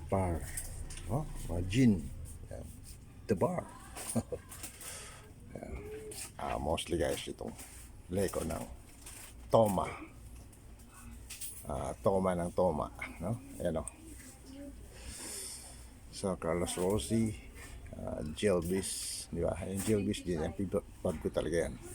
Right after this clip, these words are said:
So, meron din mga fruit, no?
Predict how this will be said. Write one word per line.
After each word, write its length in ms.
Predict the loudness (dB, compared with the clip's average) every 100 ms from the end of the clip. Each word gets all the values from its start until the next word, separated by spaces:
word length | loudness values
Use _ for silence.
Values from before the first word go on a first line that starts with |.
| -8 -6 -6 -6 -8 -6 -4 -2 -4 -6 -6 -8 -12 -12 -6
So, 540 | -4 -2 -2 -2 -2 -4 -4 -6 -4 -4 4
meron 320 | 8 8 8
din 180 | 8 8
mga 400 | 6 6 4 2 -4 -8 -8 -8 -10 -14 -12 -10 -10 -10 -12 -8 2
fruit, 240 | 2 2 -4 -12 -12 -10 -6
no? 140 | -4